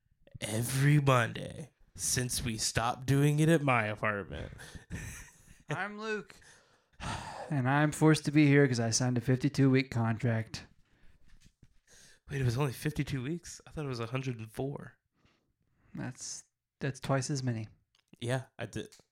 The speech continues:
Speaker 1: Look at that.
Speaker 2: Good math,
Speaker 1: Look at
Speaker 2: buddy.
Speaker 1: that. This is a math podcast now. So anyways, uh, our subject today, uh, that we're definitely talking about is we're gonna be discussing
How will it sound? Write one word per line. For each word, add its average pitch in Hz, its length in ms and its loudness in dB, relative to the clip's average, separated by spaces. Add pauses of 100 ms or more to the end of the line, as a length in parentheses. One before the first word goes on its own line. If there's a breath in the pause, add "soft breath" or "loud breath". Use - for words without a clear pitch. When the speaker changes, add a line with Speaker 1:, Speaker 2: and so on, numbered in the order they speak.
(140)
Speaker 1:
Look 110 120 -12
at 120 40 -8
that. 156 320 -2
Speaker 2:
Good 143 160 0
math, 135 440 -2
Speaker 1:
Look - 0 -
at - 20 -4 (100)
Speaker 2:
buddy. 143 120 6
Speaker 1:
that. 117 140 -2 (380)
This 131 140 0
is 131 80 0
a 131 40 0
math 131 380 2
podcast 113 600 0
now. 107 340 -4 (400 soft breath)
So 120 240 0
anyways, 117 560 2
uh, 110 320 2
our 113 180 -2
subject 120 440 0
today, 120 540 0 (400 soft breath)
uh, 110 180 4
that 113 120 4
we're 117 80 4
definitely 123 360 4
talking 117 340 6
about 123 280 4
is 113 120 0
we're 113 80 0
gonna 120 140 2
be 120 100 2
discussing 120 720 0